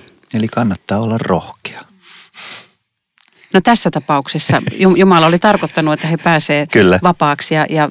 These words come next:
Speaker 2: tässä sanotaan kauniisti, että vapaaksi päästyään Pietari ja Johannes menivät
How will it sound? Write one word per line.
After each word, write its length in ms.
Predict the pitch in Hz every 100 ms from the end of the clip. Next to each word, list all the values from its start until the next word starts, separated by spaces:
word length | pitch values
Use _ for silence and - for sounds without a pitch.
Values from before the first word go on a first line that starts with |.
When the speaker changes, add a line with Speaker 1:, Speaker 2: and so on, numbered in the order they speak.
| -
Speaker 2:
tässä 180 | 196 185
sanotaan 360 | 208 190 175
kauniisti, 560 | 170 175 160 151 - 147
että 220 | 143 - - _ -
vapaaksi 420 | 202 220 151 131 190
päästyään 520 | 233 214 - 185 170
Pietari 400 | 185 170 165 151
ja 80 | 147
Johannes 440 | 160 147 143 -
menivät 480 | 156 147 135 139